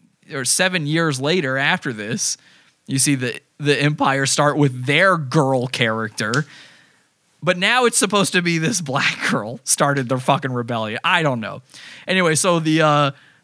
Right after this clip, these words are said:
the yacht ship, Dryden Voss's yacht ship shows up. And, uh, they get on it and they sh-, he's got the unobtainium there, but you know he's, like, fooling him.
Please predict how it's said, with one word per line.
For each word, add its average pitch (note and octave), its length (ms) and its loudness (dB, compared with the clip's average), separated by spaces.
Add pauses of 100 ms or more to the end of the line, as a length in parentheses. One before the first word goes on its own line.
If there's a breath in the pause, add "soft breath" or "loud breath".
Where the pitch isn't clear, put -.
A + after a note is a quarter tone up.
the D3 160 0
yacht D#3 500 -2
ship, D3 360 0
Dryden D#3+ 340 0
Voss's D3 400 -2
yacht D3 340 2
ship - 380 -2
shows G#2 420 -2
up. F#2+ 220 -4 (1040)
And, B2 560 0
uh, A#2 600 0 (800 soft breath)
they C3 260 -4
get C#3+ 220 0
on C3 240 2
it B2+ 220 0
and A#2 120 -2
they A#2 240 -2
sh-, - 300 -6
he's B2 320 -6
got C#3+ 260 0
the C3 300 -4
unobtainium C3+ 640 0
there, C3 220 0
but A#2 120 -4
you B2+ 100 2
know C#3 280 4
he's, B2+ 240 2
like, A#2 160 -2
fooling C#3+ 640 4
him. G#2 280 -6